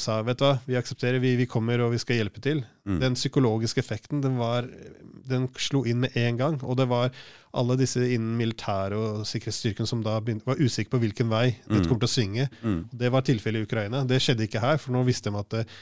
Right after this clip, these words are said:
Speaker 1: C S T O kommer inn, og russerne kommer inn, og da vet de allerede hvem som kommer til å vinne, og da plutselig, da døde ut alt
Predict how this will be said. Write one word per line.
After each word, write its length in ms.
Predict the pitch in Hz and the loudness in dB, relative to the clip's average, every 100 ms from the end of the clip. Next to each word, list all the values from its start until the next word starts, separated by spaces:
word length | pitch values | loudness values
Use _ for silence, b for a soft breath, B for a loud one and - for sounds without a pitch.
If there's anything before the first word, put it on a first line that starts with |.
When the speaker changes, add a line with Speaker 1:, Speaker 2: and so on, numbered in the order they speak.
| B B - | B B -10
Speaker 1:
C 160 | - | -4
S 80 | 117 | -2
T 80 | 123 | 0
O 60 | |
kommer 260 | 113 110 110 135 | 0 0 2 0
inn, 100 | 156 | 0
og 80 | 117 117 | 0 -2
russerne 260 | - 110 | 0 -2
kommer 220 | 101 113 139 | 0 0 0
inn, 80 | 143 | 0
og 80 | 117 | 0
da 160 | 117 113 | 0 0
vet 240 | 110 98 | 0 -2
de 80 | - | 0
allerede 400 | 110 110 104 107 101 - | 0 0 0 -2 -4 -8
hvem 160 | 101 | -8
som 140 | - 110 | -6 -4
kommer 180 | 110 | -4
til 60 | 110 | -4
å 20 | |
vinne, 160 | 104 139 | -4 -2
og 80 | 127 | 0
da 140 | 123 | 0
plutselig, 460 | 127 127 - 113 113 - _ | 2 -2 0 -2 -2 -8 _
da 80 | 113 | -4
døde 300 | 117 117 104 | 0 0 0
ut 80 | 107 | -2
alt 80 | 107 | -4